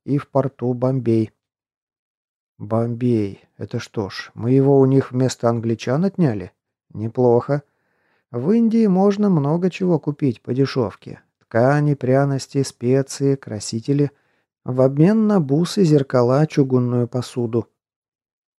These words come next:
Закончено формирование четвёртой бригады в Себеже. У Молотова полный комплект.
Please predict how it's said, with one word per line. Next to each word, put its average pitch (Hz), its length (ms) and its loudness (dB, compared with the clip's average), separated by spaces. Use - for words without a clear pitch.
Закончено 139 800 0
формирование 156 880 4
четвёртой 156 540 0
бригады 143 560 2
в - 80 -4
Себеже. 123 580 2
У 123 160 2
Молотова 151 640 2
полный 131 460 0
комплект. 113 580 -4